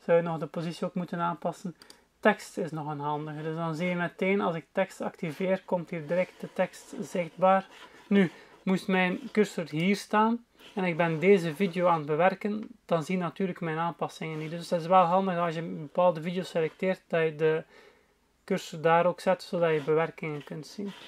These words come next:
Als we nu even gaan kijken, dus op dit moment is dat een, ehm, timecode is eigenlijk een, eh, een variabele die dan door, door de app wordt, of door, door Shotcut zelf tijdens het spelen wordt ingevuld door de tijd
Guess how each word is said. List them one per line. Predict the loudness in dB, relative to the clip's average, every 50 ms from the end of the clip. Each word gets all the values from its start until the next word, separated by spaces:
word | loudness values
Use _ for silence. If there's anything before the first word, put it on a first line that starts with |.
| -20 _ _ _ _ _ _ -4
Als | -2 -2 -2 -2
we | -2
nu | -2 0 0 2
even | 0 0 -2 -4 -8 -8
gaan | -6 -6 -8 -8 -4
kijken, | 0 2 2 4 2 0 -4 -4 -2
dus | -2 -4 -4 -6 -12 _ _ _ _ _ -16 _
op | 2 4
dit | 6 8
moment | 8 8 8 6 6 4
is | 2 2 4
dat | 6 6 6 6 4
een, | 0 0 0 -2
ehm, | 0 0 0 -2 -2 -4 -8 -10 -14 _ _ _ _ _ _ _ -20 -4 2
timecode | 4 6 6 6 6 6 8 8 8 8 6 6
is | 4 2 4 6
eigenlijk | 6 6 6 6 4 2 0 -2 -6 -18 -18 _
een, | -6 -6 -4 -4 -4 -4 -4
eh, | -4 -2 -2 -2 -2 -4 -6 _ _ _ _ _ _ _ _ _ _ _ _ _ _ _ _ _ _ _ -4
een | -4 2 4
variabele | 6 6 8 8 8 10 10 8 8 6 2
die | 0 -2
dan | -2 -2 -2 0 0
door, | 2 4 4 2 2 -2 -8
door | -14 -16 -12 -6 -2 -2 0 2
de | 0 2
app | 2 0 0 0
wordt, | 0 0 0 0 -4
of | -6 -6 -4 0
door, | 0 2 2 0 -2
door | -4 -6 -6
Shotcut | -4 -4 -6 -6 -6 -10 -8
zelf | -2 2 2 2 2 0 -2 2
tijdens | 4 4 4 4 2
het | -4 -6
spelen | -4 -2 -2 -2 0
wordt | -2 -4 -4 -2 -2
ingevuld | -2 -2 -2 -2 2 2 4 2 2 0 0
door | 0 2 0 0 -2
de | -6 -10 -4 0
tijd | 4 4 4 4 2 -2 -10